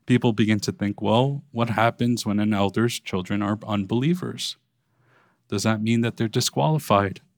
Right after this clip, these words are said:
There's two sides to this, right? One group of people will say, "Yes, if a man's children fall away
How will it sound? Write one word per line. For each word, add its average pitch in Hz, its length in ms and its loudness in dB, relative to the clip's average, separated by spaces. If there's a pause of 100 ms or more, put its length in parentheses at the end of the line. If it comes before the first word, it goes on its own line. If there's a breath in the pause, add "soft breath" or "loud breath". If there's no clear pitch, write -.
(420)
There's 110 200 -2
two - 180 0
sides 143 380 2
to 95 100 -8
this, 92 300 -6
right? 101 260 -4 (540 loud breath)
One 127 240 6
group 131 200 4
of 127 120 2
people 123 260 0
will 120 80 4
say, 113 140 2
"Yes, 135 340 6
if 123 100 2
a 120 80 4
man's 131 360 4
children 131 340 2
fall 127 320 4
away 123 400 6